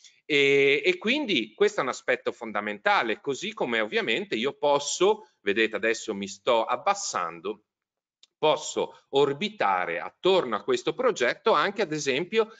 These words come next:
attraverso i tasti, eh, della tastiera e quindi potermi spostare con precisione sinistra, destra, avanti, indietro e ovviamente anche su e giù,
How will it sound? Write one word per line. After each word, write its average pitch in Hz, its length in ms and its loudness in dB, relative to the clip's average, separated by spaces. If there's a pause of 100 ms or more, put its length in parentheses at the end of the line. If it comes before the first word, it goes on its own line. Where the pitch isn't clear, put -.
attraverso 175 920 -2 (220)
i 185 180 -4
tasti, 151 680 -2 (200)
eh, 101 480 2
della 98 220 0
tastiera 123 680 0 (220)
e 120 160 0
quindi 120 720 -2
potermi 113 580 2
spostare 107 1000 0
con 92 200 -8
precisione 95 800 -2
sinistra, 92 640 -8
destra, 98 480 -2
avanti, 113 500 -2
indietro 117 720 -4 (240)
e 135 140 2
ovviamente 110 760 0
anche 85 420 -4
su 110 500 -6 (220)
e 127 160 0
giù, 87 340 -8